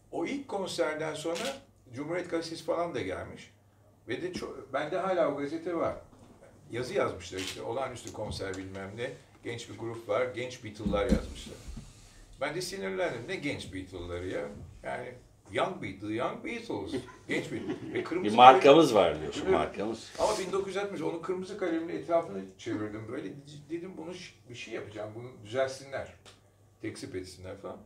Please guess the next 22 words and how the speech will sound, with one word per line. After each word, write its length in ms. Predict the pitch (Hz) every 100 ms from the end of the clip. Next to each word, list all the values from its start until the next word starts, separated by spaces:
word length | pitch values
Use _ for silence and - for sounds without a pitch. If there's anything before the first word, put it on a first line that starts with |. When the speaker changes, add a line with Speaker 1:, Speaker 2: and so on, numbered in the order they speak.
| - -
Speaker 1:
Hiç 180 | - 139
vaktim 300 | - - 175
olmadı 240 | 120 87 -
tabii. 480 | - - - - 359 - - 107 120
Bunu 340 | 120 190 233 151
bir, 80 |
iki 320 | 156 135 - 214
üç 80 | 208
sene 260 | 156 147
önce 300 | 139 143 -
gene 240 | - 190 202
ortaya 540 | - 135 151 190 190
çıktı 300 | 185 - - -
bu. 40 | - - - - - - -
Bir, 120 | 123 120
bir 40 | 123
şey 220 | 185 190
ararken 640 | 135 117 113 196 208 - - - - 117
baktım 440 | 151 147 175 -
ya, 180 | 170 - - - - - 302
<laughs> 500 | - - - - -
ben 160 | -